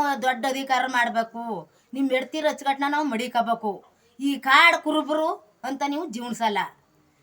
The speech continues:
ಜೀವನ್ಸಲ್ಲ. ಅಧಿಕಾರಿ ತನಕ ಹೋಗಿ ಅಂತಿದಾರಿ, ಮೇಲ್ ಆಫೀಸ್ಗೆ ಹೋಗಿ ಅಂತಿದಾರಿ. ಆ, ಕಾಡ್ಗೆ ಹೋದ್ರೆ ಒಂದ್ ಸೌದ ಕಡಿಯಕ್ಕೆ ಇಲ್ಲ, ಒಂದ ಕದಿಯಕ್ ಬಂದಾರ, ಮರ ಕದಿಯಕ್ ಬಂದಾರ,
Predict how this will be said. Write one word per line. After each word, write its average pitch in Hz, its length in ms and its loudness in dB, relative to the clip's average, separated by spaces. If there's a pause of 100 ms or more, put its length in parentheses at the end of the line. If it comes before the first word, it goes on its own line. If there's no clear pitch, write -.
(380)
ಜೀವನ್ಸಲ್ಲ. 302 560 2
ಅಧಿಕಾರಿ 294 380 0
ತನಕ 294 260 -4
ಹೋಗಿ 277 200 -2
ಅಂತಿದಾರಿ, 269 500 -4 (360)
ಮೇಲ್ 277 280 2 (120)
ಆಫೀಸ್ಗೆ 285 380 -2
ಹೋಗಿ 269 200 -2
ಅಂತಿದಾರಿ. 262 520 -4 (400)
ಆ, 247 100 4 (540)
ಕಾಡ್ಗೆ 285 440 4
ಹೋದ್ರೆ 277 300 4 (160)
ಒಂದ್ 262 160 -6
ಸೌದ 269 320 -2
ಕಡಿಯಕ್ಕೆ 269 500 -6
ಇಲ್ಲ, 233 200 -4 (600)
ಒಂದ 269 200 4 (460)
ಕದಿಯಕ್ 294 340 4
ಬಂದಾರ, 269 360 6 (680)
ಮರ 247 180 4 (120)
ಕದಿಯಕ್ 269 360 4
ಬಂದಾರ, 247 340 2